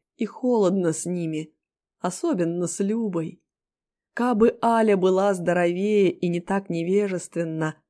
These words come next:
кабы Сашура был менее исключителен и жесток, а Люба была б чуточку подобрее. Двадцатое августа,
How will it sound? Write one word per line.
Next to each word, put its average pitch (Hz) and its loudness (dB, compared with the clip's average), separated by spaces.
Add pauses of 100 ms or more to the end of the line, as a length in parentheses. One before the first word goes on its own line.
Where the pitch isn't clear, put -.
(480)
кабы 165 4
Сашура 202 0
был 180 2
менее 175 -2
исключителен 175 -2
и - -6
жесток, 196 -4 (720)
а 175 -4
Люба 180 0 (560)
была 226 0
б 311 -18
чуточку 170 -4
подобрее. 175 2 (4000)
Двадцатое 196 0
августа, 233 -4